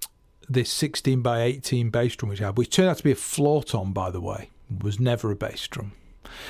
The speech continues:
It was made into a bass drum as a kind of tribute to the DeJohnette bass drum that he used in the early seventies on, around the Live Evil kind of period, where I think it was a sixteen by twenty, that one.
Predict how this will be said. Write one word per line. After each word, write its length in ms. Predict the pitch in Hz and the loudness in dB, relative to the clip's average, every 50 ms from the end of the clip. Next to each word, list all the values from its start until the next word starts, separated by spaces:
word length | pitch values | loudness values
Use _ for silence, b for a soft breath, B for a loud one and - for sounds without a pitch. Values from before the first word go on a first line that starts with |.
| B B B B B B B | B B B B B B B
It 140 | B 135 120 | B 0 2
was 180 | 120 117 117 110 | 2 2 2 4
made 600 | 117 117 117 123 127 127 131 139 143 143 143 127 123 | 4 4 4 4 4 4 6 6 6 6 6 4 4
into 320 | 120 117 113 - - 113 | 2 2 0 0 0 -2
a 60 | 104 | -2
bass 380 | - - 107 104 104 104 - - | 0 -2 -2 -2 -4 -4 -6 -8
drum 460 | - - 120 110 101 101 107 117 - - - | -6 -4 -4 -4 -4 -6 -8 -10 -12 -8 -4
as 180 | 120 110 98 - | -4 -2 -2 -4
a 100 | 101 - | -6 -6
kind 220 | - - 110 104 | -4 -4 -2 -2
of 100 | 98 - | -4 -4
tribute 680 | - - - - 139 127 120 117 117 113 113 113 - - - - | -6 -6 0 2 2 2 4 2 0 0 0 -2 -4 -8 -10 -8
to 100 | - 117 | -4 -4
the 80 | 113 107 | -4 -4
DeJohnette 580 | 107 - 120 113 107 113 107 113 113 110 - - - - - - - - - - _ | -2 -2 -2 0 0 0 0 0 -2 -2 -4 -8 -16 -20 -20 -20 -20 -20 -20 -10 _
bass 280 | - 104 104 104 - - | -4 -2 -2 -2 -4 -6
drum 260 | - - 110 104 107 | -4 -4 -2 -2 -2
that 140 | 107 110 113 | -4 -2 -2
he 80 | 113 | -2
used 720 | 113 113 110 107 104 107 104 104 101 101 98 - - - - - - B B B B B B B B | -2 0 0 0 0 0 0 0 -2 -2 -4 -6 -8 -10 -12 -16 -18 B B B B B B B B
in 100 | - 104 | -4 -2
the 120 | 107 104 104 | -2 0 0
early 120 | 101 98 | -2 -2
seventies 540 | - - 117 110 107 104 104 - 107 101 107 | -4 -4 -4 -4 -4 -4 -6 -6 -6 -4 -4
on, 160 | 101 107 - | -4 -4 -4
around 300 | 117 107 110 107 104 107 | -4 -2 -2 -2 -2 -2
the 60 | 104 | 0
Live 300 | 104 107 104 104 107 101 | 0 0 0 0 0 0
Evil 300 | 107 107 107 104 95 90 | 0 0 0 -2 -4 -6
kind 180 | - - 98 101 | -6 -6 -6 -6
of 80 | - | -6
period, 480 | - - 110 104 104 98 98 98 101 117 | -6 -4 -4 -2 -2 -2 -4 -4 -4 -2
where 260 | 117 107 110 107 - | -2 -2 -2 -2 -4
I 40 | - | -2
think 180 | - 143 139 131 | -2 0 0 0
it 60 | - | 0
was 140 | 107 101 104 | -2 -2 -4
a 80 | 98 | -4
sixteen 420 | - - - - - - 113 107 101 | -4 -4 -6 -6 -6 -6 -4 -4 -4
by 140 | 95 95 | -4 -6
twenty, 500 | - - - - 117 117 120 117 - 117 - | -8 -8 -6 -4 -2 -2 -2 -4 -4 -6 -8
that 180 | - - - | -8 -8 -8
one. 240 | - 98 101 104 104 | -8 -8 -8 -10 -12